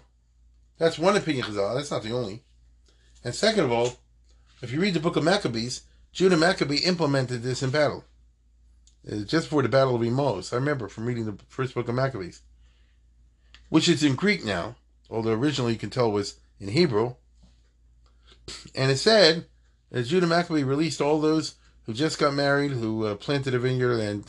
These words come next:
and so on and so forth, you know, they built new houses, and were scared.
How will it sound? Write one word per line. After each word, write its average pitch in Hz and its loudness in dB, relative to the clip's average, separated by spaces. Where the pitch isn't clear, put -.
and 107 -8
so 120 -2
on 113 -2
and 113 -6
so 110 -2
forth, 87 -12
you 117 -4
know, 98 -6
they 113 -2
built 135 2
new 120 0
houses, 117 -2
and 123 -2
were 104 -4
scared. 120 0